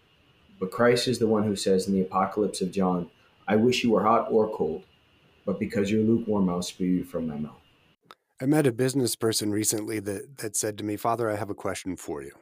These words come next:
Speaker 2: I said, "Yeah, what's the question?" And the, this person said, "I give a lot of money to a lot of different charities every year, and they like to write glowing, uh,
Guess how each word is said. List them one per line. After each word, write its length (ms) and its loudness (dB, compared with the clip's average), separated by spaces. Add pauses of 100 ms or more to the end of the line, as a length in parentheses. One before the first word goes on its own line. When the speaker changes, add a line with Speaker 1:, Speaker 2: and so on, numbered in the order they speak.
(160)
Speaker 2:
I 60 -12
said, 200 -14
"Yeah, 100 -6
what's 220 -8
the 140 -12
question?" 440 -14 (840)
And 220 -6
the, 200 -6
this 220 -8
person 400 -4
said, 360 -4 (540)
"I 120 -6
give 560 -4 (640)
a 60 -4
lot 240 -2
of 100 -6
money 480 -6
to 240 -8
a 100 -8
lot 240 -4
of 80 -8
different 280 -10
charities 500 -6
every 240 -10
year, 280 -14 (720)
and 260 -6
they 200 0
like 360 -4
to 120 -8
write 300 -4 (840)
glowing, 560 -2 (320)
uh, 100 -14